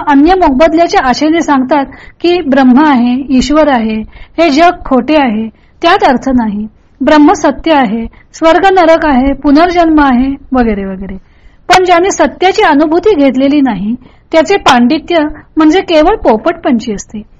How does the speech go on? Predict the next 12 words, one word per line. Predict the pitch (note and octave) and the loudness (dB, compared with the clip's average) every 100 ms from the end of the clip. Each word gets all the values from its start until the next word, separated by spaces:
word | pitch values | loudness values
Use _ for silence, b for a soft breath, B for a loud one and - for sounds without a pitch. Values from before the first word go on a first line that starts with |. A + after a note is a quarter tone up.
| - _ - | -20 _ -8
अज्ञानी | B3+ A#3+ C4+ D4+ | 0 2 4 2
माणसासाठी | E4 C#4+ B3+ D4+ D4+ C#4+ D4+ B3 | 2 2 2 0 0 -2 -2 0
जग | D4+ - - B B | 0 0 -4 B B
हेच | - E4+ G4+ - | 0 0 0 -2
सत्य | C#4+ - C4+ C4 C4+ B _ | -2 -2 -4 -4 -6 B _
आणि | C#4 C4+ | 0 2
ब्रह्म | B3 C4+ C#4+ C4+ D4 D4+ B - | 2 2 4 4 2 -4 B -2
हे | F#4 - | -2 -2
असत्य | A#3 D4+ D4+ C4 | -2 -2 -2 -4
असते. | G3 - G#3 G3 _ _ _ | -6 -10 -18 -18 _ _ _
अज्ञानी | C#4 A#3+ D#4 G4 | -2 2 2 2
माणसाने | G4+ F4+ E4 E4+ | 0 0 0 0